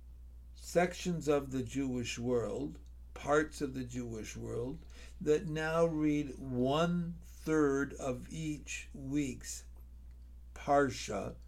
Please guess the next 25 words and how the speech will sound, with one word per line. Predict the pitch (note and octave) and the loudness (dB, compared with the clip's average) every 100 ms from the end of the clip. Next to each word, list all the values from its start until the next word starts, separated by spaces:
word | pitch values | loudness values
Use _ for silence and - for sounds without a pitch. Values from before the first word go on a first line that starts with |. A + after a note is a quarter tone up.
| - - | -16 -16
section | - - D#3 D3 - - A#2 G2+ G#2+ A#2 - - - - - - - - - - - - - - - - - - - - - | -10 2 4 4 0 -8 -6 -6 -6 -10 -14 -16 -16 -16 -16 -16 -16 -16 -16 -16 -16 -16 -16 -16 -16 -16 -16 -16 -16 -8 0
every | C#3+ B2 A2+ B2 B2+ | 2 0 -2 -2 -2
year. | B2+ F3+ D#3 - - - | 4 6 6 2 -6 -14
So | - - - B2+ | -10 -4 4 4
we | B2 B2 C3+ C3+ | 4 2 0 2
are | B2+ C3 | 0 0
on | C3 B2+ | -2 -2
a | A#2 | -4
triennial | A#2 - D3+ C#3 C3 C3+ C#3 D#3+ G3 F#3+ D3+ A#2+ | -6 -6 0 2 2 2 2 4 6 4 2 0
cycle, | G#2+ - G#2+ G2+ - - G#2+ A2+ - - - | -2 -4 -4 -4 -6 -8 -8 -10 -14 -14 -8
meaning | C3 C#3+ C#3 C3 C3 | -4 -2 -2 -4 -2
we | B2+ B2 | 0 -2
read | A#2+ C3 C3+ B2+ - - | -2 -2 -2 -2 -6 0
all | E3+ E3+ F3 F#3+ G3 E3 | 10 10 12 10 8 8
of | C3+ A2+ | 6 2
the | A#2 | -4
text | - A#2 G2 - - - - - - - - | -4 -4 -2 -4 -8 -14 -16 -16 -16 -14 -4
over | B2 A#2+ A#2+ | -2 0 -2
three | A#2 - A#2 A#2+ | -4 -4 -4 -2
years, | A2+ C3 B2 G#2 G2 G#2+ | -2 -2 -2 -2 -6 -8
but | B2 A#2 - - | -4 -2 -4 -6
we | C3+ C3 C3 - | -6 -4 -6 -4
always | - D3+ D3 D3 D3+ F3+ G3 F3+ | 4 8 8 8 6 2 0 -4
go | - F#3 | 0 2
through | G3 - C3+ B2 A#2 A#2 | 2 -2 -2 0 0 -4